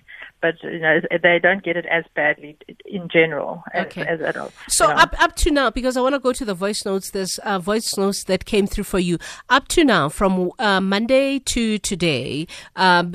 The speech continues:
Speaker 2: everything is all systems go, and, uh, basically everything is going according to how you planned and anticipated.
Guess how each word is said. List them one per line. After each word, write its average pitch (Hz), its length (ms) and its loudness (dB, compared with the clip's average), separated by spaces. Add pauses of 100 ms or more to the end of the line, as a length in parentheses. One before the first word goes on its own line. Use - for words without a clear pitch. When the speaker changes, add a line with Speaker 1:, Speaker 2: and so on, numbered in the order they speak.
Speaker 2:
everything 262 640 2
is 196 300 0
all 220 160 2
systems 185 540 -4
go, 180 520 2
and, 190 480 0 (120)
uh, 175 400 2
basically 202 640 -2
everything 233 420 -2
is 185 160 -2
going 175 400 0
according 190 420 -4
to 190 120 -6
how 170 180 0
you 170 220 -2
planned 262 360 2
and 202 140 0
anticipated. 160 1000 -6